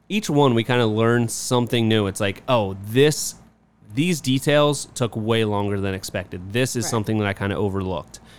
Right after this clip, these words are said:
Speaker 1: So I think having that running tally is gonna be a game changer for us.
Speaker 2: Mm-hmm.
Speaker 1: And like you said, it also just, just the fact that you know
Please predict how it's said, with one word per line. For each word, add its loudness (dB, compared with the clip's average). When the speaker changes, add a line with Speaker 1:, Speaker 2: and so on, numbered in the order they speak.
Speaker 1:
So 4
I -8
think -2
having 0
that -2
running -2
tally 0
is -6
gonna -4
be -4
a -6
game -2
changer -4
for -2
us. -2
Speaker 2:
Mm-hmm. -8
Speaker 1:
And 0
like 0
you 0
said, 0
it -4
also 2
just, -4
just 0
the 2
fact 0
that 2
you 2
know 4